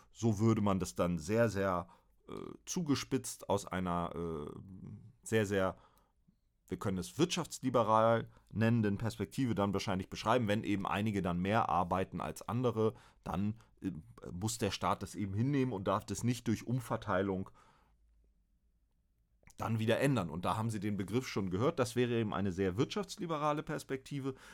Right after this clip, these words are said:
die natürlich heute immer noch aktuell ist. Und die entgegengesetzte Perspektive, und das wäre die, die wir verbinden könnten mit dem, was Rousseau in diesem Diskurs über die Ungleichheit sagt,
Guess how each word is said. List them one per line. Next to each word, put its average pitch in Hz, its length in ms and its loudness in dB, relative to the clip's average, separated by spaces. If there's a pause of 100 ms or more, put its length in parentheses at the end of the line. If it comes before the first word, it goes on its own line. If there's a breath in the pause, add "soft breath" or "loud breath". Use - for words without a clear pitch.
(140 loud breath)
die 117 80 2
natürlich 110 400 0
heute 113 260 2
immer 123 260 0
noch 110 260 0 (400 soft breath)
aktuell - 580 0
ist. - 360 -4 (440 loud breath)
Und 127 320 4 (340 soft breath)
die 110 160 0
entgegengesetzte 185 800 2
Perspektive, 170 760 -6
und 151 220 -6
das 120 220 0
wäre 113 260 0
die, 113 300 -4 (300 loud breath)
die 110 160 0
wir 104 260 2 (200 soft breath)
verbinden 117 680 -4
könnten 117 480 -2
mit 117 240 -4 (340 soft breath)
dem, 113 240 4
was 101 240 0
Rousseau 120 480 0 (220 loud breath)
in 117 260 2
diesem 101 280 0
Diskurs 110 440 -2
über 95 200 -2
die 90 100 -4
Ungleichheit 123 580 -2
sagt, 113 300 0